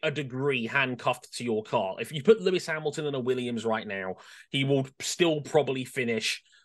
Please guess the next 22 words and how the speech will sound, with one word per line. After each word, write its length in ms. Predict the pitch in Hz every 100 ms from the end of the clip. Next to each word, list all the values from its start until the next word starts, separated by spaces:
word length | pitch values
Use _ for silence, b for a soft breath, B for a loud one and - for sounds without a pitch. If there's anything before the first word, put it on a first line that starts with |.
| b _ _ _ _
eleventh 520 | 147 147 147 143 127 143
or 120 | 127
twelfth 420 | - 143 117 -
most 260 | 123 117 -
weekends, 540 | 110 113 135 110 107
even 320 | 151 143 139
though 140 | 131 123
we 320 | 117 135 143
are 240 | 131 120 101 _ _ - - -
pretty 460 | 220 208 - 156
sure 440 | 139 - 139 117 110
he's, 200 | 131 110 _ _ _ _ -
at 200 | 147 139
worst, 540 | 131 151 151 113 -
like, 120 | 131
a 60 | 120
top 240 | - 123 -
three 260 | 135 117
driver 380 | 113 117 110 107
of 120 | 101
all 120 | 101 101
time. 340 | 104 85